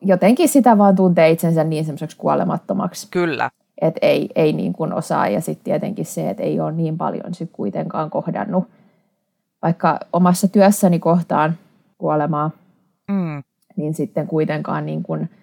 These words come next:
Speaker 1: sillä tavalla lähipiirissä, no joo, tietenkin isovanhemmat on kuollut ja näin, mut nyt sit taas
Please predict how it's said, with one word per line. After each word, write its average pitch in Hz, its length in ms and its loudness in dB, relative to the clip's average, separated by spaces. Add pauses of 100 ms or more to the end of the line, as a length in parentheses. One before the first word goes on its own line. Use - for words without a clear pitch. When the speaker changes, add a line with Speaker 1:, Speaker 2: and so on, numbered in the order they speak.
(420)
Speaker 1:
sillä 165 340 2
tavalla 151 480 0 (260)
lähipiirissä, 165 640 2
no 165 60 0
joo, 165 260 4
tietenkin 165 600 0
isovanhemmat 160 760 -2
on 160 100 0
kuollut 156 320 2
ja 151 120 -2
näin, 156 240 0
mut - 160 -6
nyt 170 160 -6
sit - 200 -8
taas 160 340 -2